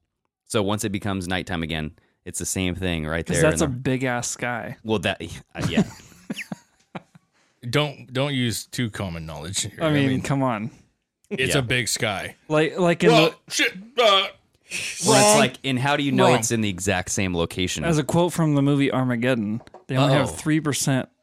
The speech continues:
Speaker 2: telescopes to cover three percent of the sky. And pardon my begging, pardon,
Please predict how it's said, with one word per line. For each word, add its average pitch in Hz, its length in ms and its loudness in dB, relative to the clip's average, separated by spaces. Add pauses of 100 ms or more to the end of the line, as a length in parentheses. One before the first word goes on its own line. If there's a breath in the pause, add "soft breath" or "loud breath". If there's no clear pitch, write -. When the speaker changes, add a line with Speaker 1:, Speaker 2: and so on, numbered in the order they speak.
(680)
Speaker 2:
telescopes 135 500 -2
to - 80 -10
cover 123 240 -2
three 127 220 -4
percent 117 300 -4
of 101 60 -4
the - 40 -6
sky. 113 300 -4
And 104 340 -6
pardon 143 240 -2
my 107 60 -2
begging, 110 400 -4 (320)
pardon, 147 460 -4